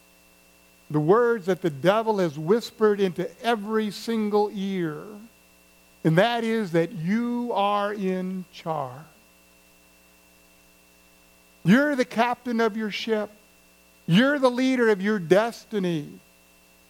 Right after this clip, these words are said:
Take the driver's wheel. Don't let anybody else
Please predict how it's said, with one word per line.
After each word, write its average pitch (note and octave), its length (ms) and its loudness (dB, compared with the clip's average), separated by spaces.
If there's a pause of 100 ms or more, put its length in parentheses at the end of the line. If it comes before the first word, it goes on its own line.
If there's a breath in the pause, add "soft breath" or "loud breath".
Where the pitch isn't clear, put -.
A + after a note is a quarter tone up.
(1120)
Take - 340 0
the B3 100 0
driver's G#3 1040 2
wheel. G3 1500 2 (880)
Don't C#4 320 6
let A#3 180 4
anybody G#3 640 2
else A#3 880 -2